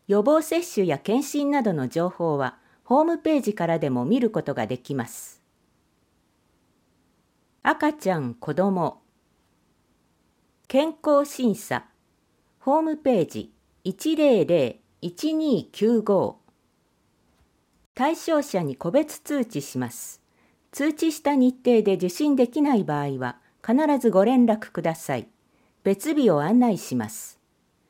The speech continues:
日程などはホームページをご覧ください。検診名、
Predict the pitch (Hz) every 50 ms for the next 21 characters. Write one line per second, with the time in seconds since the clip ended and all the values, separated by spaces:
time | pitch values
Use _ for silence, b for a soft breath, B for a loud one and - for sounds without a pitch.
0 | _ _ _ _ _ _ _ _ _ 190 208 214 214 214 - 330 330 311 311 311
1 | 302 247 220 175 139 131 135 - - - 247 277 320 320 320 311 - 311 302 269
2 | 226 - 151 131 123 117 131 135 156 165 160 156 - 160 139 143 139 - - -
3 | 135 120 - - _ _ _ _ _ _ _ _ _ _ _ _ _ _ _ _
4 | _ _ _ _ _ _ _ _ _ _ _ _ - 269 302 320 - - 285 285
5 | 262 226 190 151 127 110 98 -